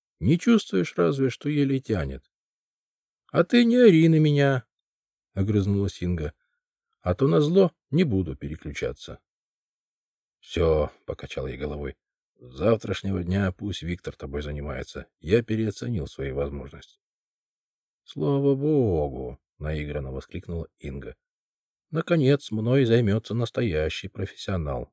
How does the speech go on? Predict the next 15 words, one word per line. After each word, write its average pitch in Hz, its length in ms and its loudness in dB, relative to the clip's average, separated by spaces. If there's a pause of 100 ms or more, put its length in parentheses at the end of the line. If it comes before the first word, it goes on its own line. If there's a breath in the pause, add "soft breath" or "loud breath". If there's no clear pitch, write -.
(120)
не 110 140 0
самоучка». 82 920 2 (840)
«В - 80 -18
самом 180 420 6
деле», 85 420 4 (100)
продолжал 90 540 -2
я 80 120 -4
словесную 80 560 -6
перебранку, 80 640 -8 (640)
«он 151 240 2
за 135 100 6
это 143 180 6
деньги 107 320 2
получает». 87 680 -4 (580)
«Э, 165 140 10